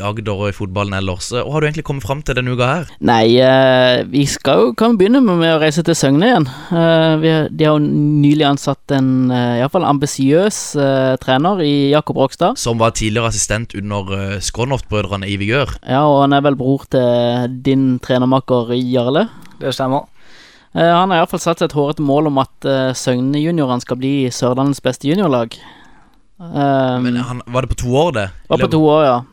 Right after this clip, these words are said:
Speaker 2: Hva tenker du om den, eh, den målsetningen, Ditlev?
Speaker 3: Nei, det er jo som vanlig hårete når det kommer fra en, eh, Rogstad. Eh,
Speaker 2: <laughs>
Speaker 3: men, eh,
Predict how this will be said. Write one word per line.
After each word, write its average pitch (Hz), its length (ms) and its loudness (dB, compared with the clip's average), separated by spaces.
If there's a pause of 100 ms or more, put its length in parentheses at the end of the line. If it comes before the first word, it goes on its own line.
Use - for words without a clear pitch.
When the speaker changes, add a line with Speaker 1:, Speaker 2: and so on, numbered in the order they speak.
(640)
Speaker 2:
Hva 156 80 -6
tenker 160 280 -2
du 156 80 4
om 151 100 2
den, 160 300 0
eh, 123 600 -2
den 151 180 2
målsetningen, 151 580 0
Ditlev? 135 300 -6 (960)
Speaker 3:
Nei, 135 680 0
det 135 100 0
er 135 140 4
jo 165 120 2 (220)
som 139 240 -4
vanlig 131 340 2 (220)
hårete 131 520 0
når 117 180 0
det 117 60 0
kommer 131 240 2
fra 127 280 2
en, 120 100 0
eh, 120 260 2
Rogstad. 127 440 -4 (320)
Eh, 123 560 0
Speaker 2:
<laughs> - 20 -6
Speaker 3:
men, 131 380 0
eh, 123 240 4